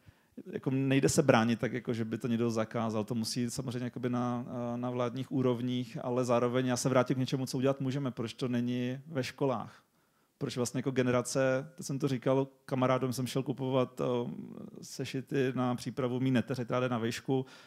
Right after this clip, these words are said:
Šel jsem do Luxoru na Václaváku dolů, kde jsou učebnice a teďka jsem úplně zděšeně koukal, tam jsou stejný typy učebnic,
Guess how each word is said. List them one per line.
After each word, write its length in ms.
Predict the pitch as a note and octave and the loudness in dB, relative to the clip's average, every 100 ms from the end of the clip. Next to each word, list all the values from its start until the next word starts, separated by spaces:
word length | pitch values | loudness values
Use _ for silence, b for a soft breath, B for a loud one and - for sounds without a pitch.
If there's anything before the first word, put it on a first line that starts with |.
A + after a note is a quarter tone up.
| B | B
Šel 140 | - B2+ | -6 0
jsem 180 | B2+ A#2+ | 2 4
do 80 | |
Luxoru 360 | A#2 B2 - B2+ | 4 2 2 2
na 120 | B2+ | 4
Václaváku 640 | B2+ A#2+ B2+ B2+ B2+ C3+ C3 | 2 0 0 2 0 -2 -2
dolů, 220 | A#2+ B2 | 0 0
kde 100 | A#2+ | -2
jsou 140 | C3+ | -2
učebnice 600 | C3 - A#2 B2 - C3 | -2 -2 -2 -2 0 -2
a 60 | C3+ | -2
teďka 220 | B2 - | -4 -6
jsem 140 | B2+ C3 | -4 -2
úplně 180 | C#3+ | 0
zděšeně 380 | B2 A2 - B2+ | 0 0 -4 -4
koukal, 320 | B2+ A2+ B2 | -4 -4 -4
tam 140 | A#2+ B2 | -4 -4
jsou 240 | - C3 - B B | -2 -2 -4 B B
stejný 560 | - B2 A#2+ B2+ C3+ C#3 - | -6 0 2 2 0 -4 -6
typy 240 | B2 C#3 | -4 -2
učebnic, 500 | - - A#2+ A#2+ - | -4 -4 -4 -4 -6